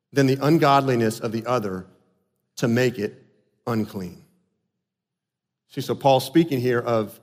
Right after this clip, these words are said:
maintaining a marriage that exists in this state. He's not talking about starting a marriage in this place, but one that already exists.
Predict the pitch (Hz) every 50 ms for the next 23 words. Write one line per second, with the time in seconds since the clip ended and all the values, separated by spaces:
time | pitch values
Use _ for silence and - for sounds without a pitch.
0 | _ _ _ _ 131 135 139 139 135 - - - 175 180 180 175 165 156 139 135
1 | 135 143 147 147 143 135 131 123 113 - - - - _ _ _ _ _ _ _
2 | _ _ _ _ _ 123 139 156 151 151 139 127 113 107 110 160 175 170 - -
3 | - 147 135 131 120 131 - - 143 117 104 - 135 151 143 170 165 160 - -
4 | 170 160 147 - 147 135 139 131 131 - - - 180 143 131 120 107 104 95 98
5 | 95 - - - - - - - - _ _ _ _ _ _ _ _ _ _ _
6 | 107 98 90 - - - 82 - _ _ - - _ _ _ _ _ _ _ _
7 | _ _ _ - - 123 120 117 117 113 110 107 107 104 107 104 98 - 123 135
8 | 98 87 - _ _ _ _